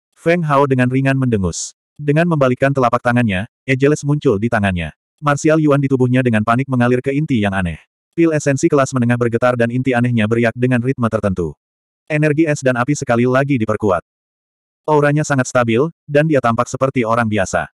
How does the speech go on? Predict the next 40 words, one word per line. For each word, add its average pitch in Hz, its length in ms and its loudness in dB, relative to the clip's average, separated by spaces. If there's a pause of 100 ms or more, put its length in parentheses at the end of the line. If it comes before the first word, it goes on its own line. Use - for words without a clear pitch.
(200)
Namun, 139 480 0 (160)
semua 156 320 2
orang 147 160 2
di 131 160 0
Moon 143 160 0
Breeze 135 240 -2
tahu 123 240 2
bahwa 107 240 2
dia 120 240 -2
akan 117 240 0
menggunakan 110 400 0
jurus 135 320 -2
pamungkasnya. 95 640 -4 (960)
Sambaran 147 400 2
petir 147 300 0
itu 143 180 2
akan 127 240 0
selamanya 110 320 0
tersimpan 127 400 -2
di 113 160 0
hati 131 240 -2
mereka. 95 320 -2 (560)
Cek, 170 240 0
cek. 104 160 -2 (560)
Perlahan, 143 560 0 (220)
aura 151 260 4
kuat 156 160 2
menyebar 127 320 2
dari 113 220 0
bawah 120 180 4
kaki 139 300 0
Bai 101 160 0
Yi. 90 140 -4 (500)
Kemanapun 147 480 2
ia 131 160 0
pergi, 123 400 -2 (160)
warna 139 260 2
hijau 127 300 0
akan 120 160 0
muncul, 123 400 0